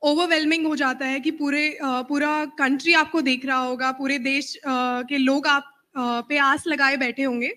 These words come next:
तो I think मैं बहुत ज़्यादा नर्वस थी,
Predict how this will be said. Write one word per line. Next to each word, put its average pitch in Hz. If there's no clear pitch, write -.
तो 330
I 294
think 359
मैं 370
बहुत 285
ज़्यादा 262
नर्वस 269
थी, 294